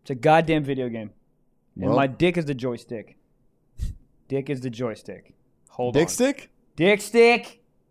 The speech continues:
Speaker 2: Joy dick?
Speaker 1: S-,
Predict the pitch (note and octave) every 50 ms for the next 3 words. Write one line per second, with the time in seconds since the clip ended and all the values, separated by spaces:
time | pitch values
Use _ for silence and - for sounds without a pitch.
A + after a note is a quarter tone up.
0 | _ _ _ _ _ _ _ _ _ _ _ _ _ _ _ _ _ _ - A2
1 | - - A#2+ A#2+ B2+ - F3+ F#3+ A#3 E4 G4+ A4 G#4 - - - - _ _ _
2 | _ _ _ _ _ _ _ _ _ - - - - -